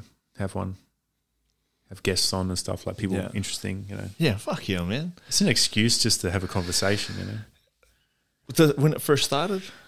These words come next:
Speaker 2: that's what it was for me. It's just
Speaker 1: Yeah.
Speaker 2: like, "Oh, I just wanna sit down and talk some shit." But then, then, um, I started to really enjoy it.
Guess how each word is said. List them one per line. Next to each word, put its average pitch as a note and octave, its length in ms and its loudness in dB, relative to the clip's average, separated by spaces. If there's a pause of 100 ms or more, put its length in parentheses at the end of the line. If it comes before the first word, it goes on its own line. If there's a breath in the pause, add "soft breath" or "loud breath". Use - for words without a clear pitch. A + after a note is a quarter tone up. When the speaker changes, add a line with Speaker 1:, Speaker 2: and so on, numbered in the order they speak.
Speaker 2:
that's - 200 -2
what G2+ 100 0
it F#2 40 -4
was G2 200 -2
for - 100 -6
me. G2+ 160 2
It's F2 140 0
just - 160 -2
Speaker 1:
Yeah. G2 60 -4
Speaker 2:
like, F2+ 100 -6
"Oh, - 220 -4
I - 40 -6
just - 180 -4
wanna F2 140 -4
sit - 180 -6
down F2 160 -8
and E2 80 -8
talk - 180 -10
some F2+ 120 -10
shit." - 300 -6
But F#2 120 -2
then, G2+ 260 0
then, G#2+ 260 2
um, F2+ 500 -4
I - 80 -10
started A2+ 320 -4
to - 80 -8
really G2 420 -4
enjoy F2 320 -4
it. - 140 -6